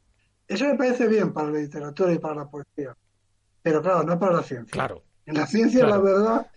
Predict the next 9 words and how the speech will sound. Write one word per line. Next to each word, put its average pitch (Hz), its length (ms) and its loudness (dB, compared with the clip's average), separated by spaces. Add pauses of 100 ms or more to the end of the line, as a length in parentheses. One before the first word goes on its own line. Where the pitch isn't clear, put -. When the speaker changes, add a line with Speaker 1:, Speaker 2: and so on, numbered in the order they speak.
(320)
Speaker 1:
no 180 100 -2
necesariamente 208 1000 2 (240)
es - 120 -12
una 190 120 -2
historia 175 280 2
bien 175 180 2
contada. 151 560 -4 (1200)
Speaker 2:
Juan 156 180 -2
Luis, 208 320 -6